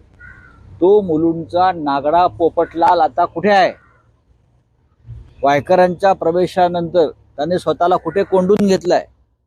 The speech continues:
त्याने आता बोलावं, रिॲक्शन जाऊन त्याच-, त्याची घ्या, प्रधानमंत्री मोदीची घ्या,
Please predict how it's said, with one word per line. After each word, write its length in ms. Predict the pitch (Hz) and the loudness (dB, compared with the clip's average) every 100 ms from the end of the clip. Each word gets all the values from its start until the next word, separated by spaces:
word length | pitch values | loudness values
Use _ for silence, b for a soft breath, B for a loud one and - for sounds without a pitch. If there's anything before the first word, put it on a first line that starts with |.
| _ _ _ _ _ _ _ - - _ _ _ _ _ - | _ _ _ _ _ _ _ -20 -20 _ _ _ _ _ -2
त्याने 160 | 160 | 2
आता 240 | 170 143 175 | 0 0 0
बोलावं, 500 | 160 151 143 131 - - _ _ _ _ _ _ _ - _ _ _ _ _ _ _ _ _ - | 2 2 0 -2 -6 -14 _ _ _ _ _ _ _ -20 _ _ _ _ _ _ _ _ _ -2
रिॲक्शन 500 | 156 175 - 180 170 | 0 0 0 -4 0
जाऊन 220 | 170 170 | 0 2
त्याच-, 300 | 160 147 _ - | 0 -2 _ -6
त्याची 280 | 160 190 170 | -4 0 0
घ्या, 260 | 143 107 117 _ _ _ _ _ _ _ _ - | 0 -4 -12 _ _ _ _ _ _ _ _ -8
प्रधानमंत्री 640 | 131 160 170 165 160 175 | -4 -2 0 -2 0 0
मोदीची 540 | 160 147 147 175 185 160 | 0 0 0 -2 0 -2
घ्या, 200 | 123 | -4